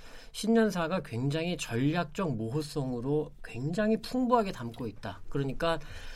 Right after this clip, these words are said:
우리가 이 부분을 부각을 해가지고 예를 들어서 사불, 이 부분을 핵동결을 굉장히 강하게 암시했다 해서 그 부분을 부각을 해서 우리가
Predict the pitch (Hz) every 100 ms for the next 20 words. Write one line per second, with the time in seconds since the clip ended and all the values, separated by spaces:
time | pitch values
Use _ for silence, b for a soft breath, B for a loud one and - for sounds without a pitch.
0 | B B 139 156 202 214 175 151 196 214
1 | 196 214 208 - 135 170 160 147 147 147
2 | 135 135 160 185 208 151 160 127 107 120
3 | - 123 127 123 - 135 139 139 147 147
4 | 190 - 220 196 180 165 147 110 139 190
5 | - 123 131 135 101 110 127 117 - 113
6 | 104 147 160 180 B B B - 208 220
7 | 185 202 156 139 160 156 160 151 160 170
8 | 135 131 175 175